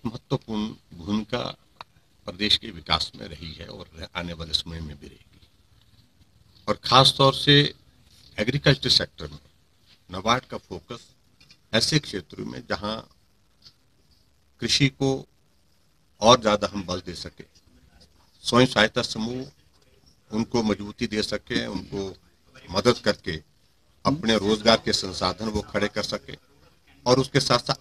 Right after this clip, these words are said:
आय का साधन भी उनके लिए उपलब्ध हो सके। और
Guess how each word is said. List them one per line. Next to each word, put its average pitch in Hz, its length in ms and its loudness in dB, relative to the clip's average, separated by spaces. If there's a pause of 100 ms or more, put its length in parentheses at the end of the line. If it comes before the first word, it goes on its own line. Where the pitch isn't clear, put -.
आय 110 180 8
का 120 160 2
साधन 104 400 -2
भी 120 120 -2
उनके 110 220 -4
लिए 101 140 -6
उपलब्ध 104 380 -4
हो 98 100 -12
सके। - 340 -12 (720)
और 120 160 4